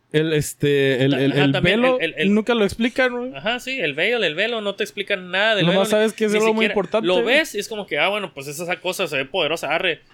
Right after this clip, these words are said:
Speaker 2: ¿Pero qué hace?
Speaker 1: ¿Qué hace?
Speaker 2: Na-, no sabes. Y luego se acaba la campaña y hace una cosa y, ajá, ¿pero qué fue lo que hizo? <laughs> Es como que
Speaker 1: Sí, no entiendo.
Speaker 2: No, no, no,
Speaker 1: <laughs> Sí.
Speaker 2: no, no. Y, y, y de la nada es como que, ah, tienes que ir para allá porque es más importante eso que todo el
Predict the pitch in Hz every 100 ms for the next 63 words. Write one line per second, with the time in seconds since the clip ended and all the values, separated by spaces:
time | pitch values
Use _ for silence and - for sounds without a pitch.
0 | _ _ _ - 147 - 165 165 147 -
1 | - 185 214 185 160 160 160 175 156 135
2 | 131 143 151 170 185 202 208 151 160 196
3 | 175 160 165 196 190 202 190 185 - _
4 | _ _ 120 165 160 143 143 175 170 165
5 | 170 190 190 208 185 170 180 196 185 196
6 | 175 208 214 196 175 180 - - _ _
7 | _ 143 226 180 180 220 185 202 208 233
8 | 294 - - - - 196 - - - 185
9 | 190 165 175 170 165 151 165 170 180 170
10 | 127 175 185 175 180 - 180 - 190 135
11 | 127 196 240 208 - 156 143 143 143 196
12 | 233 233 165 - 180 180 185 185 196 -
13 | 165 156 180 165